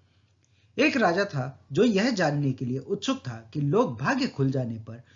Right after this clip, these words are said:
उसका उपयोग कैसे करते हैं। एक दिन उसने शाही नानबाई को दो खूबसूरत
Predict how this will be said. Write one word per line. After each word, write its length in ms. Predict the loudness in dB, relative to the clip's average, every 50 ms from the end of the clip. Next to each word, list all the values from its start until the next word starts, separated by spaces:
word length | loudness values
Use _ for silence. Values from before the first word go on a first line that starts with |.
| _ _ _ _
उसका 320 | -6 -4 -4 -4 -2 -4 -4
उपयोग 540 | -4 -6 -12 -10 -2 0 0 0 0 -2 -4
कैसे 280 | -4 -4 -4 -6 -8
करते 320 | -10 -10 -14 -16 -14 -14 -14
हैं। 260 | -14 -14 -14 -16 -20 _ _ _ _ _ _ _ _ _ -2 2
एक 240 | 2 2 2 0
दिन 240 | -2 -2 -2 -4 -6 -14 _ -10
उसने 320 | -10 -8 -4 -4 -2 -2
शाही 460 | -2 -2 -2 0 0 0 0 0 0 2
नानबाई 600 | 2 0 0 -2 -4 -4 -6 -8 -10 -10 -12 -14 -18 -20 _ _ _ _
को 120 | -2 -2
दो 520 | -2 0 2 0 0 0 0 -4 -10 _ _ _ _ _ _ _ _
खूबसूरत 600 | -6 -6 -6 -6 -2 -2 0 0 0 -2 -4 -6